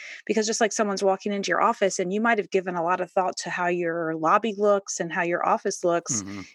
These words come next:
Speaker 1: and your conference room looks, the same holds true now for your background.
Speaker 2: The shining example of how to do it perfectly is, like, Mark Homer from G N G F, who had,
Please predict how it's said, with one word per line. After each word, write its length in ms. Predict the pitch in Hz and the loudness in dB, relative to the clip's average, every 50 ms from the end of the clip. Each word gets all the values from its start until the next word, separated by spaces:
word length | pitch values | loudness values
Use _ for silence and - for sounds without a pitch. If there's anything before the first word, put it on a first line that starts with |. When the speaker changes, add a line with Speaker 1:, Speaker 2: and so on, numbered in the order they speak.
| _ - | _ -8
Speaker 1:
and 80 | 196 | -6
your 100 | 175 165 | -6 -6
conference 480 | - - 233 262 339 330 - 240 196 - | 0 4 4 4 4 4 -2 -4 -2 -2
room 200 | - 185 180 175 | -2 -2 -2 0
looks, 320 | 175 180 170 - - - - - - - - _ _ _ _ _ | 0 0 0 -2 -4 -8 -10 -12 -20 -20 -20 _ _ _ _ _
the 160 | - 190 214 202 | 0 2 2 2
same 320 | - - 226 202 196 202 | 2 2 0 0 0 0
holds 260 | 185 190 170 170 - | 0 0 0 0 -2
true 200 | - - 202 180 | -2 -2 0 0
now 280 | 170 170 170 165 160 156 156 | 0 0 -2 0 -2 -2 -4
for 180 | - - 175 | -4 -4 -4
your 240 | 165 165 156 156 165 - | -2 -2 -2 -4 -4 -2
background. 400 | - - - - - - - 208 - _ _ _ _ _ _ _ | -2 -2 -2 -2 -4 -6 -6 -8 -12 _ _ _ _ _ _ _
Speaker 2:
The 180 | 131 131 131 117 | -2 0 0 2
shining 420 | - - 156 143 147 151 147 135 | 2 2 4 4 2 2 0 -2
example 380 | 120 113 110 120 120 113 127 117 | -4 -2 0 0 0 0 0 -4
of 60 | 104 | 0
how 120 | 101 110 113 | 0 0 0
to 60 | 110 | 0
do 160 | 107 113 107 | -2 -4 -4
it 160 | 95 - - | -4 -4 -4
perfectly 520 | - - 147 - - 113 - 117 104 98 98 | -2 -2 -2 -2 -2 -6 -6 -6 -6 -4 -4
is, 180 | 95 90 87 - | -6 -8 -6 -4
like, 220 | 117 101 95 - | -4 -4 -4 -4
Mark 220 | 104 98 95 90 - | -6 -8 -8 -6 -8
Homer 260 | 107 98 92 92 87 | -8 -8 -6 -8 -10
from 320 | - - 98 92 90 - _ _ _ - | -10 -10 -10 -10 -10 -12 _ _ _ -12
G 160 | - - 101 | -10 -10 -8
N 140 | 90 90 87 | -8 -8 -8
G 160 | - 101 92 | -6 -4 -2
F, 300 | 92 87 82 78 - - - _ - - - _ _ _ _ | -2 -2 -2 -4 -6 -14 -20 _ -20 -20 -20 _ _ _ _
who 360 | - 123 117 104 98 98 98 - | -6 -4 -2 -2 -2 -2 -4 -6
had, 440 | - - 104 101 92 90 87 90 | -6 -2 -2 0 0 -2 -4 -8